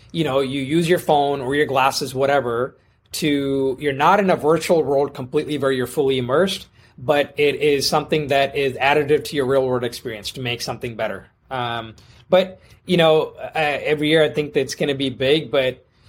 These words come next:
you know, take a global pandemic to make Q R codes, uh,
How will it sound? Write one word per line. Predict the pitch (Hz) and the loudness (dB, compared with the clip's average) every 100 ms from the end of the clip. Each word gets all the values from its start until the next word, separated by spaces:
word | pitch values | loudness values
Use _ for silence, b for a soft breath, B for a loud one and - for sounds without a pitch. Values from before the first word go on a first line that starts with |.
| - | -8
you | 139 | -2
know, | 135 | 0
take | 135 - 160 | 0 0 0
a | 147 | 0
global | 131 143 147 147 | 2 2 4 0
pandemic | - 135 127 143 139 127 | 0 -4 0 0 0 -4
to | - 131 | -4 -2
make | 135 135 | -2 -4
Q | - 135 | -2 2
R | 143 | 2
codes, | 139 135 127 117 113 | 2 0 0 0 -4
uh, | 123 120 117 113 | 0 2 2 -2